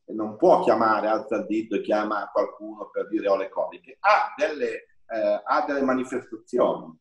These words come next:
sudore, eh, la febbre che si alza,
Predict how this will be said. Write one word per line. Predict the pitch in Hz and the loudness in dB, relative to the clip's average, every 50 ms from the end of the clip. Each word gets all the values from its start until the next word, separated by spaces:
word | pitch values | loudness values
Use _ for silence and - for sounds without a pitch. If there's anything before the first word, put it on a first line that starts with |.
| _ _ | _ _
sudore, | _ - - - 95 - 131 139 131 120 113 117 131 131 - - - _ _ _ | _ -14 -10 -8 -4 0 2 4 4 4 4 4 2 0 0 -6 -12 _ _ _
eh, | - 92 90 92 90 90 87 87 87 92 92 90 90 87 | -12 -8 -6 -4 -4 -2 -2 0 0 -2 -2 -2 -2 -2
la | 85 85 98 98 | -2 0 0 0
febbre | 95 - 113 101 - 101 98 - | 2 2 2 2 2 2 0 0
che | - 92 | 0 -2
si | - - - 120 | -2 0 2 4
alza, | 123 127 123 117 - - - - 127 127 127 - | 6 6 6 4 2 0 0 0 2 2 0 -2